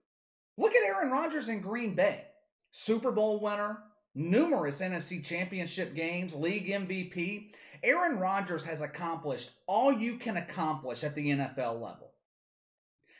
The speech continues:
The Packers still drafted his eventual replacement just last year. Franchises in the N F L care about one thing and one thing only: winning. As a quarterback,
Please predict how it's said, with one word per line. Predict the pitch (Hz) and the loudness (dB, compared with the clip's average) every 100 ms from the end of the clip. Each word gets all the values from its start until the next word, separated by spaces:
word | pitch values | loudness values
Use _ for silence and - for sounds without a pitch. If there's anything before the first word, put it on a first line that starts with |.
| _ - | _ -8
The | - | -8
Packers | - 240 254 147 127 - - | -2 -2 0 -2 -6 -8 -8
still | - - 233 214 | -6 4 4 4
drafted | - 175 175 175 147 135 | 0 -2 -2 -2 -4 -2
his | 165 143 | -2 -2
eventual | 143 165 151 151 | 0 -2 0 -2
replacement | 131 123 - 160 160 180 - - - | -2 -2 -2 -4 -4 -6 -8 -12 -18
just | 127 180 175 175 | -2 2 2 2
last | 160 131 - 139 | 0 0 -4 -10
year. | 120 78 - _ _ _ _ _ _ _ - _ | -10 -12 -16 _ _ _ _ _ _ _ -20 _
Franchises | - 262 370 - 269 240 233 208 | 6 6 6 0 -2 0 -2 -2
in | 196 | -4
the | 170 147 | -2 0
N | 160 | 0
F | 151 151 | 0 2
L | 151 147 | 2 2
care | - 180 156 | 0 0 2
about | 143 - 120 | 0 -4 -8
one | 127 175 208 190 | -2 -2 -2 -4
thing | 185 170 160 165 | -4 -2 -4 -4
and | 127 120 | -6 -4
one | 135 139 123 | -2 -2 -2
thing | 123 123 | -4 -4
only: | 110 104 - - _ _ _ _ _ _ _ _ | -6 -8 -14 -20 _ _ _ _ _ _ _ _
winning. | 135 147 190 147 90 - - _ _ _ _ _ _ _ | -4 2 4 2 -2 -12 -20 _ _ _ _ _ _ _
As | 185 185 | 0 2
a | |
quarterback, | 151 196 226 302 285 320 320 - | 0 6 6 6 2 0 -2 -8